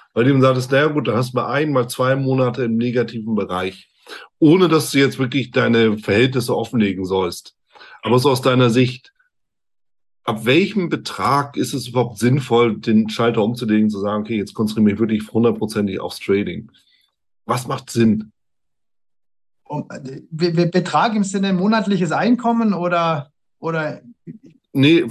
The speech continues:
Speaker 1: auf dem, auf dem, auf einem Trading-Account, der sinnvoll ist.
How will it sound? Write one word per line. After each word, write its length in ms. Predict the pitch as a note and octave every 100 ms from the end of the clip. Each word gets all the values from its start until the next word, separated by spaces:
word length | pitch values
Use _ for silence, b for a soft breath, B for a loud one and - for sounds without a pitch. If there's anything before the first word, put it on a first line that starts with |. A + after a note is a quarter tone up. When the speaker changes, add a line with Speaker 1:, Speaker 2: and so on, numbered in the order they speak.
| -
Speaker 1:
auf 160 | C3+ B2+
dem, 260 | C3+ C3
auf 140 | - A#2+
dem, 280 | A#2+ G#2+ -
auf 300 | A#2+ - B2
einem 300 | A#2+ A#2+ G#2
Trading-Account, 920 | A#2+ B2 B2 G#2 G#2+ A2+ G#2+ G#2+ A2
der 100 | F#2+
sinnvoll 640 | F#2+ A2 B2 - F#2+ F2+
ist. 380 | C#2 - -